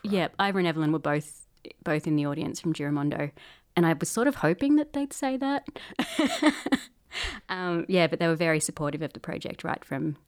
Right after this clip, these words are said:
Speaker 1: Right
Speaker 2: right
Speaker 1: from
Speaker 2: from
Speaker 1: the
Speaker 2: the beginning. And it's, and in hindsight too, I don't think it's a book that could have come out at the time,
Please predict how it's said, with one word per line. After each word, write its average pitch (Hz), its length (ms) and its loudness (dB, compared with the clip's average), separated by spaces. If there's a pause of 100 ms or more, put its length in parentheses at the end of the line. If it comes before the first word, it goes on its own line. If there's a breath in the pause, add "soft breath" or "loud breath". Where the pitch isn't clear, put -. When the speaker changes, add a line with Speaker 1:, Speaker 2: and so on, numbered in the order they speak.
(360)
Speaker 1:
Right - 140 -10
Speaker 2:
right 156 140 -2
Speaker 1:
from - 80 -8
Speaker 2:
from 160 100 2
Speaker 1:
the - 40 2
Speaker 2:
the 147 120 -2
beginning. 147 340 0
And 160 100 4
it's, - 280 -2
and 160 280 6
in 165 140 2
hindsight 160 440 0
too, 160 180 -4
I 143 60 -2
don't 170 240 -4
think 147 160 -2
it's - 140 -8
a 139 40 -8
book - 320 -8
that 135 180 -4 (180)
could 156 140 -4
have 139 100 -4
come 139 180 -6
out 139 320 0
at - 140 -4
the - 60 -18
time, 143 520 -4